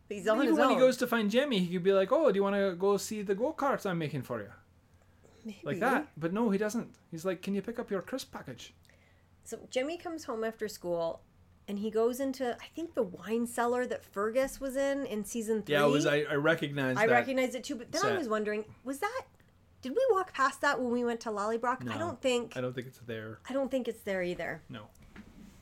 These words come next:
Speaker 1: Anyways, Jemmy has just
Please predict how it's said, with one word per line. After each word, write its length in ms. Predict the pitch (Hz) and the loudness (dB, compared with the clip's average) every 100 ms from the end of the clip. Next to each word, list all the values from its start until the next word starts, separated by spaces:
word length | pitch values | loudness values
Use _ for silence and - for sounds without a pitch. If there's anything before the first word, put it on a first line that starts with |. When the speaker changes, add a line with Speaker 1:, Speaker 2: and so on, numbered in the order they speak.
| - - - - - - - - - _ _ - | -20 -20 -20 -20 -20 -20 -20 -20 -20 _ _ -2
Speaker 1:
Anyways, 440 | 254 220 202 196 | 2 2 2 -2
Jemmy 320 | - 349 381 330 | 0 2 2 4
has 440 | 240 226 220 - - | 6 6 2 -4 -8
just 300 | 226 - | -8 -10